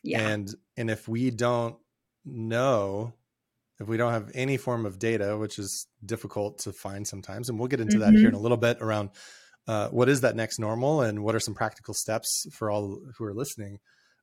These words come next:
Speaker 2: But if we don't know, then we may very well be doing harm. I mean, there's definitely
Speaker 1: Yes.
Speaker 2: books out there, like Toxic Charity is a good example of that. There,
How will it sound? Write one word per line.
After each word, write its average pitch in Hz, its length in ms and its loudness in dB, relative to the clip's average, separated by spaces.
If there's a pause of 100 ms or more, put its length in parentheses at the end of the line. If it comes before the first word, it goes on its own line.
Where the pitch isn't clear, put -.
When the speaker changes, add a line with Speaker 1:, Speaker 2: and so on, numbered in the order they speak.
Speaker 2:
But 120 80 0
if 113 80 -6
we 143 80 4
don't 127 220 4
know, 113 520 2 (720)
then 120 320 -2
we 127 120 0
may 127 200 2
very 120 300 2
well 113 140 2
be 104 100 -2
doing 101 260 -4
harm. 98 360 -8
I - 20 -10
mean, 107 140 -8
there's 110 140 -6
definitely 123 300 -2
Speaker 1:
Yes. 101 80 -6
Speaker 2:
books 110 200 -4
out 117 200 -2
there, 113 160 0
like 101 180 -6
Toxic 117 340 -8
Charity 117 320 -2
is 107 140 -4
a 110 40 -4
good 110 140 -4
example 110 420 -6
of 104 120 -6
that. 107 240 0
There, 107 240 -4